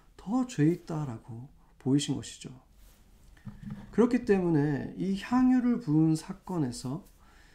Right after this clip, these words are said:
칭찬을 받은 사람은 누구였습니까?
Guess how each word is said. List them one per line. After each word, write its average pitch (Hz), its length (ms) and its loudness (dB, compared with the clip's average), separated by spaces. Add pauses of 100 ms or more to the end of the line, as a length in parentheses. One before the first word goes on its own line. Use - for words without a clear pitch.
(160)
칭찬을 240 680 0
받은 131 380 -2
사람은 117 640 -8
누구였습니까? 135 880 -6